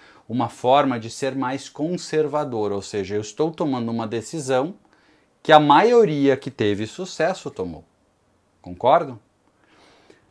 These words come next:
Mas vou trazer um exemplo diferente pra você pensar um pouco sobre o benchmark.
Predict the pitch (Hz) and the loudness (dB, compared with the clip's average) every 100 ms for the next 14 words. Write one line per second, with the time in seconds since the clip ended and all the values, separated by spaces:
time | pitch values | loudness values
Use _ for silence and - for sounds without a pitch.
0 | _ _ _ _ 202 214 240 262 220 220 | _ _ _ _ 4 6 6 6 4 4
1 | 220 170 185 180 165 165 170 139 151 156 | 2 0 -2 -2 -4 -4 -2 0 0 -2
2 | - 135 127 - 120 139 123 139 131 127 | -4 -4 -4 -8 -4 -4 -2 -4 -2 -4
3 | 123 - 127 120 117 110 110 107 87 76 | -6 -6 -6 -4 -6 -6 -8 -10 -10 -12
4 | - | -18